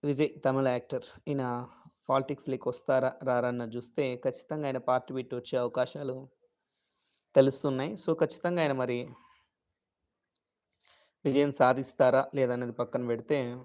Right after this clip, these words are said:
మరొక పరిణామం అయితే తమిళ రాజకీయాల్లో జరగబోతున్నట్లు తెలుస్తుంది. So, లైవ్ చూస్తున్న అందరికి కూడా చిన్న రిక్వెస్ట్ అండి, మన ఛానల్ని సబ్స్క్రైబ్ చేసుకోండి, సపోర్ట్ చేయండి.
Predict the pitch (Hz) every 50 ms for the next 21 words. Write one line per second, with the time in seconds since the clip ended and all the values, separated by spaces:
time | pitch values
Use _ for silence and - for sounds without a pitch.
0 | - _ _ _ _ _ _ _ _ _ _ _ - 160 139 127 131 131 131 -
1 | 131 123 120 117 117 120 - _ _ _ _ _ _ _ _ _ _ _ _ _
2 | _ _ _ 440 _ _ _ _ _ _ _ _ _ _ _ _ _ _ _ _
3 | _ _ _ _ _ _ _ _ _ _ _ _ _ _ _ _ _ _ _ _
4 | _ _ _ - - - 156 143 135 139 151 156 156 143 135 131 127 120 147 151
5 | - 135 131 127 131 131 123 123 123 120 - - - 127 123 123 123 120 113 123
6 | 120 120 113 120 120 113 - 123 123 120 117 110 120 110 117 110 110 110 - -
7 | 117 113 113 - - - _ _ _ _ _ _ _ _ _ _ _ _ _ _
8 | _ _ _ _ _ _ _ _ _ _ _ _ _ _ _ _ - - - 151
9 | 135 131 135 131 135 135 139 139 135 - - 135 123 120 120 120 123 123 117 127
10 | 127 127 123 - 117 123 123 120 120 113 - 131 123 - - - 123 117 117 127
11 | 123 - - 156 147 135 - - 123 123 120 123 123 120 120 120 117 120 - -
12 | 120 - - - 120 120 - - 123 117 - - - - 117 113 123 - - 117
13 | - - 135 120 120 - - 127 117 117 117 120